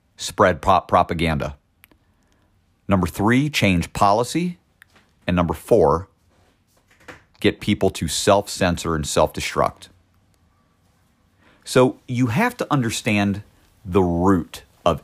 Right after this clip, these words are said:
everything that we've witnessed in our world the past three years. It all goes back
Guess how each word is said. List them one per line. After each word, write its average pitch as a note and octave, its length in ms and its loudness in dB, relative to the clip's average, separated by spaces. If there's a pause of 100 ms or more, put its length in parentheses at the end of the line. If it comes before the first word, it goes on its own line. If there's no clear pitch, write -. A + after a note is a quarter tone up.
everything A2 440 2
that F#2 60 0
we've D#2+ 200 -2
witnessed E2 560 0
in E2+ 480 0
our E2+ 160 4
world D#2+ 300 2
the D2+ 60 -4
past D#2 360 -2
three D#2+ 180 -4
years. C#2 280 -4
It - 140 -6
all D#3+ 420 2 (500)
goes G2+ 300 4
back D#2 460 0